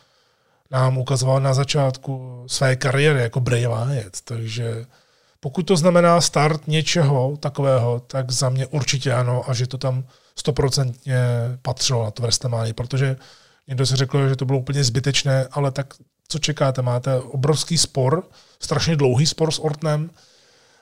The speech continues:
a, a dobře udělaný, vlastně nejlepší, eh, spor, jak byl budovaný, celkově, jak to vypadalo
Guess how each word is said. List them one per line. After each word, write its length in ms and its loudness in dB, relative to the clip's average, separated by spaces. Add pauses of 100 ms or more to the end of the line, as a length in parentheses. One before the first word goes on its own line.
(120)
a, 140 0
a 180 -4
dobře 260 4
udělaný, 500 4
vlastně 260 0
nejlepší, 500 2
eh, 160 2
spor, 320 -2
jak 180 0
byl 140 -4
budovaný, 540 -2 (200)
celkově, 440 -2
jak 140 -2
to 100 -6
vypadalo 560 0